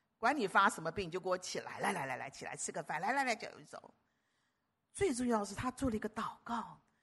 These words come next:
这个孩子从认识耶稣那一天开始，我可以帮他做见证，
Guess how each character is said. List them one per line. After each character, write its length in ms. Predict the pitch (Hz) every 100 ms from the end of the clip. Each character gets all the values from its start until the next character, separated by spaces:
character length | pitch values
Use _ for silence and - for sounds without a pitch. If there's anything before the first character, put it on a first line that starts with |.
| _ _
这 100 | 403
个 60 | 330
孩 200 | 226 196
子 140 | 226
从 460 | 208 - - 202 233
认 220 | 320 247
识 180 | 220 233
耶 160 | 214
稣 160 | 220 226
那 200 | 240 202
一 40 |
天 160 | 190 190
开 200 | 208 180
始， 320 | 180 170 - - _ -
我 80 | 180
可 80 | 220
以 40 |
帮 140 | 196
他 80 | 190
做 160 | 202 180
见 180 | 185 151
证， 200 | 170